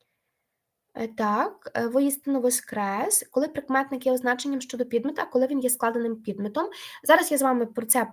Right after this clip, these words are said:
поговорю, тобто зараз ще раз повторимо правила. Поясніть, будь ласка, ще раз: напишіть, що саме: а якщо присудок у множині, тоді іменник не буде складеним,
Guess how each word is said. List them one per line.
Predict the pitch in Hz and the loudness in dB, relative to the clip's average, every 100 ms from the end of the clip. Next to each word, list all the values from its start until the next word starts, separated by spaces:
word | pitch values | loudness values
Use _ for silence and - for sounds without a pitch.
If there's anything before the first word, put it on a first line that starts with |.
| - | 4
поговорю, | 285 240 220 202 185 208 294 | 6 6 2 2 0 0 0
тобто | 262 254 254 | -2 -2 4
зараз | 269 285 | 4 4
ще | - 277 | 2 2
раз | 392 | 2
повторимо | - 254 262 269 240 | -2 2 4 4 0
правила. | 220 196 190 - - _ - - - - | -2 -6 -6 -10 -14 _ -18 -16 -18 -2
Поясніть, | 294 294 392 | 0 2 2
будь | 320 | 4
ласка, | 320 320 | 2 2
ще | 302 247 | -2 2
раз: | 277 370 - | 4 2 -2
напишіть, | 311 330 - 269 | -4 -4 -4 -4
що | - 254 | -2 -2
саме: | - 196 190 247 - | 0 0 0 -2 0
а | |
якщо | 254 254 311 | -2 -2 -2
присудок | 320 320 262 277 - | -2 -2 -2 -4 -2
у | |
множині, | 269 269 254 262 220 208 262 349 - - - | 0 0 0 -2 -2 -2 -4 -6 -16 -20 -6
тоді | 240 269 | -2 0
іменник | 277 269 269 277 285 | 2 2 2 0 -2
не | 262 | 2
буде | 240 247 | 2 2
складеним, | - 254 247 254 311 | 2 2 2 0 -4